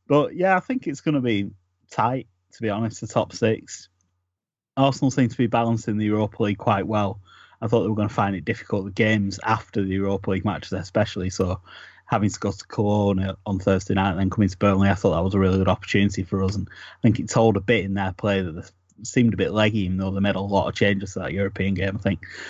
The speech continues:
when you're playing twice a week, it does take a toll. But they seem to be managing it okay so far. Um,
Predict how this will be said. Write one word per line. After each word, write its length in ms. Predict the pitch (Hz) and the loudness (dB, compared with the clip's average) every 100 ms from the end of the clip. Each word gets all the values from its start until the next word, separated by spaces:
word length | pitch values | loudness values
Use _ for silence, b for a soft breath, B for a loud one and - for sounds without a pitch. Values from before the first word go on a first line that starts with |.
| B - | B 2
when 120 | 101 | 4
you're 80 | 95 | 6
playing 220 | 104 104 | 2 2
twice 360 | - 107 - | 4 2 2
a 40 | 113 | 0
week, 240 | 98 92 | 0 -2
it 100 | 98 101 107 _ - | -6 -8 -14 _ 0
does 240 | 107 - | 0 0
take 300 | - 98 95 | -2 -2 -2
a 40 | |
toll. 340 | - 104 92 101 B B B - | 0 0 0 -4 B B B -2
But 100 | 120 | 0
they 60 | |
seem 220 | 117 147 | 4 6
to 60 | 131 | 6
be 100 | 117 | 6
managing 480 | 110 113 117 110 92 | 6 6 4 2 -2
it 100 | - | -2
okay 480 | 110 95 - 101 95 | -2 0 0 0 0
so 260 | - 90 | -2 -4
far. 360 | - 95 92 - b b b _ | -2 0 0 -4 b b b _
Um, 340 | 95 95 90 | 2 2 2